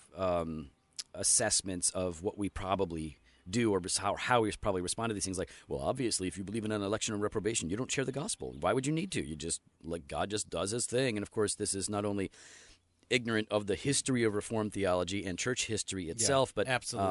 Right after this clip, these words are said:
Speaker 1: um, it, it's also putting words in our mouth that we would not say because we do not make that conclusion. Um,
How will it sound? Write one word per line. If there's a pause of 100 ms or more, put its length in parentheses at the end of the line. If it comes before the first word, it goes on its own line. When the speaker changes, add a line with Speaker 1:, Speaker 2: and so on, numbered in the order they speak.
(140)
Speaker 1:
um,
it,
it's
also
putting
words
in
our
mouth
that
we (340)
would
not
say
because
we
do
not
make
that
conclusion. (440)
Um,